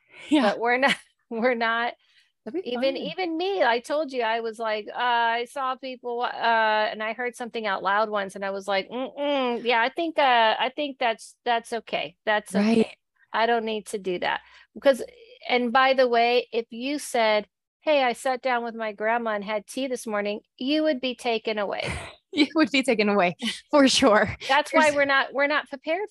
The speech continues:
Speaker 2: We're not ready
Speaker 1: Yeah.
Speaker 2: for that. So that's why
Speaker 1: Yeah.
Speaker 2: they give signs and telepathic. It's a frequency, it's a vibration, and they
Speaker 1: Mm.
Speaker 2: run on a very fast, fast, fast, fast, fast, fast, fast, fast,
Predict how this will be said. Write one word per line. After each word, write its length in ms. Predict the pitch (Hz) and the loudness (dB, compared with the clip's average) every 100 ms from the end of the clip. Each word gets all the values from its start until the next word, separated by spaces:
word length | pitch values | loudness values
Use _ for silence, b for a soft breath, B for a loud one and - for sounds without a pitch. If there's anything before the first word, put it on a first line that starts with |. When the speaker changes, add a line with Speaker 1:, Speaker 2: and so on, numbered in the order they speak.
| _ | _
Speaker 2:
We're 220 | 208 247 | -8 -4
not 260 | 247 254 - | -2 -2 -2
ready 280 | 226 214 196 | -2 -2 -4
Speaker 1:
Yeah. 20 | |
Speaker 2:
for 180 | - 147 | -8 -10
that. 240 | 143 - | -10 -8
So 100 | - | -4
that's 260 | 226 247 254 | 0 0 -2
why 220 | 247 233 | -2 0
Speaker 1:
Yeah. 20 | |
Speaker 2:
they 120 | 214 | -2
give 180 | 196 202 | -4 -6
signs 880 | - - 214 202 202 208 208 202 196 | -8 -4 -2 0 0 -2 -4 -8 -8
and 260 | 190 185 180 - | -10 -10 -12 -10
telepathic. 840 | 214 208 - 208 190 202 - _ b b b - | -6 -6 -4 -4 -4 -6 -10 _ b b b -8
It's 180 | 214 - | -6 -6
a 80 | |
frequency, 1000 | 208 - - 269 262 - 180 - 185 175 - | -8 -10 -6 -6 -6 -8 -8 -8 -10 -10 -12
it's 140 | - | -10
a 60 | 196 | -8
vibration, 840 | 190 185 185 190 226 - 180 170 | -6 -6 -6 -4 -4 -4 -8 -8
and 240 | 180 180 | -8 -4
they 160 | 208 208 | -4 -4
Speaker 1:
Mm. 0 | |
Speaker 2:
run 180 | 208 208 | -4 -4
on 100 | 196 | -4
a 60 | 185 | -4
very 260 | 190 185 | -4 -4
fast, 640 | 175 - 185 185 202 214 - | -6 -6 -2 0 0 -2 -6
fast, 180 | 202 - | -10 -10
fast, 120 | 208 | -10
fast, 120 | 196 | -12
fast, 140 | 202 202 196 | -12 -14 -12
fast, 120 | 196 | -12
fast, 220 | 196 196 | -14 -12
fast, 360 | 190 190 - | -10 -8 -10